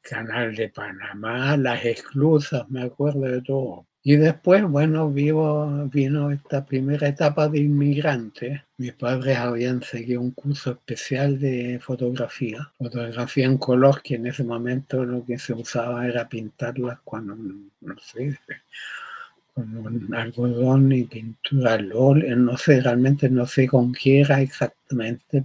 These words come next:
pero sacaban tres negativos que se sobreponían y, bueno, eran los colores básicos, y se lograba, yo me acuerdo, sí, algunas fotos de muestra que sacaron, eh, con una cámara especial de tres,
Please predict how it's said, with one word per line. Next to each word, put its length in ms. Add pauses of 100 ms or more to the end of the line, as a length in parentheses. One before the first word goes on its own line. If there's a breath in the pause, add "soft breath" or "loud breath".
pero 300
sacaban 420
tres 220
negativos 800
que 80
se 160
sobreponían 1120 (300)
y, 1200 (240)
bueno, 280
eran 220
los 160
colores 500
básicos, 540 (140)
y 100
se 160
lograba, 540
yo 240
me 300
acuerdo, 520
sí, 260
algunas 540 (100)
fotos 480
de 520
muestra 600
que 140
sacaron, 640 (160)
eh, 160 (120)
con 280
una 300
cámara 400
especial 800
de 140
tres, 360